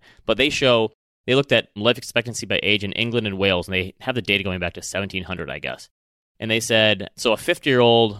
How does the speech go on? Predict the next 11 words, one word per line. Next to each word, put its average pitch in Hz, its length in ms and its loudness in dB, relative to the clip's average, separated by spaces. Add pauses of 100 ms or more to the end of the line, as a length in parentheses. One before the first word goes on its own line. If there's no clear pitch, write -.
(120)
could 117 160 -6
once 127 200 0
expect 123 320 -2
to 113 60 -4
live 110 120 2
up 113 100 0
to - 80 -14
the 104 80 -2
age 104 100 0
of - 80 -8
seventy-one. 101 720 -2